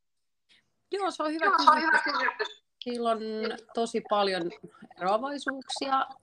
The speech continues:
Öm, joku voi lähteä jostain, jostain tarinasta, joku voi lähteä, joku kertoo jostain, missä on niinku tosi kova niinku tunnelataus, ja mä siitä jotenkin saan yhtäkkiä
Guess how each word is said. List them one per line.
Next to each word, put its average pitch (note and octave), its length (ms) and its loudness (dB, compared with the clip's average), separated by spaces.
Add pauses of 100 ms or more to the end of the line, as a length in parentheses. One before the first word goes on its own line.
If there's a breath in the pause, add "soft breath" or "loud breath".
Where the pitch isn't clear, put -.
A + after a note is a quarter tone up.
Öm, F3+ 840 0
joku G3+ 280 2
voi G3 200 6
lähteä F#3+ 440 4
jostain, E3+ 960 0 (1600 loud breath)
jostain D#3+ 560 -2 (260)
tarinasta, C4+ 840 0
joku A3 320 0
voi F#3 180 4
lähteä, F3 1000 2 (580)
joku G#3+ 300 4
kertoo E3+ 840 4 (140)
jostain, E3+ 720 2
missä E3 260 0
on F3+ 40 0
niinku F3 180 -2
tosi G3 320 0
kova E3+ 460 6 (240)
niinku F3 380 -6 (100)
tunnelataus, E3+ 1040 6
ja E3 120 2
mä E3+ 140 0
siitä F#3 460 0
jotenkin E3 320 -6
saan D#3+ 300 -2
yhtäkkiä - 600 -8